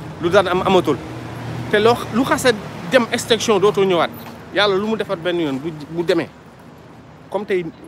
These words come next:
comme tey am na ay, ay, ay, ay affaires yoo xam ne dafa amoon ay dinosaures.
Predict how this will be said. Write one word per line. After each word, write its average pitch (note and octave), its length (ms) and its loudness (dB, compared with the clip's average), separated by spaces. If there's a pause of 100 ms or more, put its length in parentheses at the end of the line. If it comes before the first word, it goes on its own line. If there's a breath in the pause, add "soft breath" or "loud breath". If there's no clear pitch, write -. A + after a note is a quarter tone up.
comme G3 200 -6
tey E3+ 420 -2
am F3 140 -4
na E3 80 -2
ay, E3 140 -2 (120)
ay, E3+ 220 -4
ay, E3+ 180 -4
ay F#3 220 0
affaires G#3 240 -2
yoo G#3+ 80 4
xam G#3 160 -8
ne G3 40 -6
dafa G3 160 -10
amoon A3 160 -2
ay G3+ 120 0
dinosaures. F#3 460 2